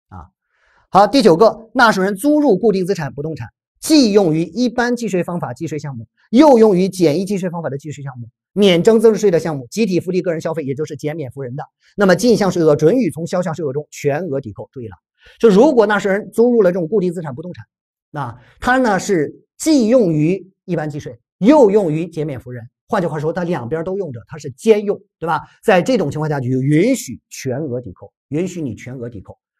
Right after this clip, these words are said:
这是一个特别规定啊，我们后面还会看啊。第十个，提供保险服务的纳税人以实物赔付的方式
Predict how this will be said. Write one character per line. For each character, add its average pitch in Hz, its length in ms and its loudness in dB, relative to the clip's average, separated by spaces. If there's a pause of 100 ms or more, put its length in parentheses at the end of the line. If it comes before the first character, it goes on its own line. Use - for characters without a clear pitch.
这 156 120 -4
是 151 100 -8
一 - 20 -6
个 147 80 -4
特 143 120 -8
别 127 120 -10
规 139 100 -8
定 139 140 -12 (140)
啊， 127 160 -12
我 139 80 -8
们 156 100 -6
后 196 100 -6
面 147 120 -8
还 147 120 -12
会 156 80 -12
看 143 140 -18 (220)
啊。 110 180 -14 (380)
第 240 100 6
十 190 160 2
个， 185 200 2 (380)
提 240 220 4
供 285 240 2
保 185 220 4
险 220 220 2
服 160 160 -6
务 202 80 2
的 175 100 0
纳 165 140 -4
税 147 140 -2
人 151 120 -6
以 156 180 -6
实 156 420 -2
物 294 260 4
赔 156 240 0
付 196 140 -6
的 151 100 2
方 165 180 -6
式 135 220 -12